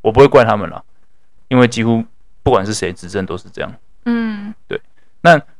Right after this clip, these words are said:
Speaker 1: 应该是说我就很早就知道说社会上很多人就会不承认错误，但就是换句话说，
Speaker 2: 嗯。
Speaker 1: 嗯，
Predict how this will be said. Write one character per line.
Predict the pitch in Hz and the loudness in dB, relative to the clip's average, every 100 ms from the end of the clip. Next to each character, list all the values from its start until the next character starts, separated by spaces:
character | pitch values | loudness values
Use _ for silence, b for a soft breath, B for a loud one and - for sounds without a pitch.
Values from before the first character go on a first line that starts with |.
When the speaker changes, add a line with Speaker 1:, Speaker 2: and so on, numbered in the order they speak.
| - - | -20 -10
Speaker 1:
应 | 170 | 2
该 | 180 | 4
是 | 175 | 4
说 | 175 165 | 6 4
我 | 113 95 | 6 4
就 | - 151 | 2 0
很 | - 95 117 | 0 -2 2
早 | 95 | 0
就 | 98 | 0
知 | 101 104 | -8 -2
道 | 104 98 | 0 0
说 | 104 98 101 - - - - | 0 -4 -4 -10 -20 -20 -20
社 | - - 151 | -8 2 4
会 | 147 | 6
上 | 143 | 4
很 | 117 | 2
多 | 92 107 | 2 4
人 | 104 - 120 - - - - - - | 2 -2 -14 -18 -20 -20 -20 -20 -2
就 | - 110 | 2 2
会 | 98 - 123 92 71 50 - - - - - - - - | 2 0 2 2 -4 -12 -20 -20 -20 -20 -20 -20 -20 -14
不 | 127 | -12
承 | 120 98 | -10 -8
认 | 98 95 101 - - - - - | -4 -6 -8 -18 -20 -20 -20 -20
错 | - 139 | -6 -2
误， | 101 92 - - - - | -2 -4 -12 -20 -20 -10
但 | 110 95 | -8 -8
就 | - | -10
是 | 104 | -10
换 | 101 110 | -4 -4
句 | 98 98 | -4 -8
话 | 101 - | -8 -8
说， | - - - - - - - - - | -14 -16 -16 -20 -20 -20 -20 -20 -14
Speaker 2:
嗯。 | 254 269 311 | -10 -10 -10
Speaker 1:
嗯， | 302 - 285 233 | -10 -10 -10 -12